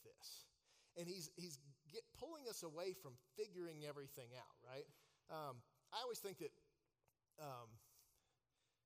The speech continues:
if I could choose, I, I'll choose two. The,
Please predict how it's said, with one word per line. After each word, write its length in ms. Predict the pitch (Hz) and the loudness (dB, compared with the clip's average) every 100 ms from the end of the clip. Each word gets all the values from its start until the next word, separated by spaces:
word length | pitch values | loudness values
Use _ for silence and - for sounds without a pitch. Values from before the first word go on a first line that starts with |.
| _ _ _ _ - | _ _ _ _ -10
if 160 | 160 175 | -4 2
I 80 | 175 | 2
could 180 | 175 | 2
choose, 720 | 147 - 214 220 220 196 - - - - _ _ _ _ - | 0 0 0 -4 -4 0 0 0 -6 -20 _ _ _ _ -10
I, 80 | 135 123 | -8 -4
I'll 160 | 135 139 | -4 -2
choose 340 | - 143 - - | -2 -2 -4 -4
two. 180 | 143 120 - - _ | -4 -6 -10 -20 _
The, 80 | - | -4